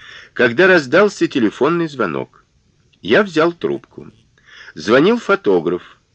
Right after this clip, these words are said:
которого просил позвонить Валеров. Не дозвонившись до него, фотограф позвонил мне. Я говорил с ним по телефону и в этот момент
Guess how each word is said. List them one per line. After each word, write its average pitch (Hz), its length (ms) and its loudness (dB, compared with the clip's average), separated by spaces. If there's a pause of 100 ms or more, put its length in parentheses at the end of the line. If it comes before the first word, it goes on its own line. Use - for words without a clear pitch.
(340)
которого 123 460 4
просил 120 420 2
позвонить 98 840 -2 (100)
Валеров. 87 720 0 (840)
Не 131 160 4
дозвонившись 139 840 2
до 113 100 0
него, 92 420 0 (280)
фотограф 208 800 2 (400)
позвонил 127 600 2
мне. 90 340 0 (720)
Я 156 340 2
говорил 110 440 2
с - 100 -10
ним 98 160 0
по 90 100 -4
телефону 87 640 -2 (540)
и 120 100 2
в 120 80 2
этот 135 360 2
момент 87 640 0